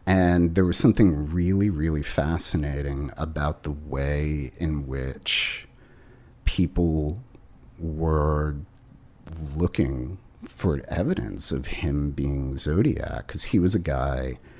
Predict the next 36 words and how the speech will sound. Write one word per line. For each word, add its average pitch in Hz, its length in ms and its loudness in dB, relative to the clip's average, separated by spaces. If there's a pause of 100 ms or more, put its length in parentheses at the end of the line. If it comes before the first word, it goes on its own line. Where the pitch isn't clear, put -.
(440)
who - 160 4
was 82 120 4
involved 73 840 0
in 73 180 -2
under-, - 300 -4
he - 120 4
was 139 120 10
a 135 40 8
mainstream 85 800 6
journalist 62 720 -4
in 62 140 -4
the 60 200 -8 (300)
mid 76 500 0
sixties - 840 -2
to 65 240 -8 (240)
about 80 340 0
the - 80 -4
late 64 360 -4
sixties. - 520 -2
And 82 100 2
he 92 60 2
was 92 100 6
actually, 71 540 2 (760)
he - 160 4
was 98 220 6
writing 101 360 10
for - 180 2
a 73 60 2 (200)
paper 73 400 4
in 64 100 2
Albany, 69 680 0
and 65 140 -4
he - 180 4
was 98 120 6
actually, 90 460 2
like, 65 800 -4